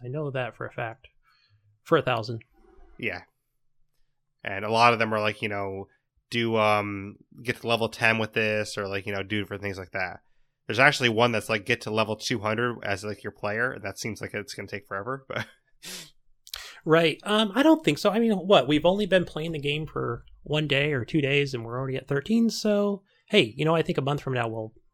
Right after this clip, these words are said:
Speaker 1: we should both
Speaker 2: That's
Speaker 1: be at
Speaker 2: true,
Speaker 1: two hundred.
Speaker 2: yeah. I mean, I've probably put between five and ten hours in so far, so, you know, eh,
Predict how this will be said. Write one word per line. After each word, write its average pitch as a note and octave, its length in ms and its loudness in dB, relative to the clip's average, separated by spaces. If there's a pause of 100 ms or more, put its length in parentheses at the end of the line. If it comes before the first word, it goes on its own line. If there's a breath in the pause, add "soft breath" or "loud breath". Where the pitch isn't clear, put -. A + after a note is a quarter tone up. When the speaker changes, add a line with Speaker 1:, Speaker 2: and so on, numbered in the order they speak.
Speaker 1:
we D#3+ 100 0
should A#2+ 180 -8
both A#2+ 80 2
Speaker 2:
That's E3+ 140 6
Speaker 1:
be A#2+ 80 0
at A2 40 0
Speaker 2:
true, G#2 140 6
Speaker 1:
two G#2 60 8
hundred. G2+ 100 10
Speaker 2:
yeah. G2+ 340 0
I A2 60 -6
mean, A2 240 4
I've G#2+ 160 0
probably C3 280 6
put A2+ 440 0 (1040)
between C3+ 320 2
five A#2 300 2
and A2 100 -2
ten A2+ 180 2
hours A2 320 2
in A#2+ 140 -4
so B2 160 -4
far, B2+ 260 0
so, G#2 200 -6
you G2 120 -6
know, F#2+ 160 -10
eh, G2 160 -10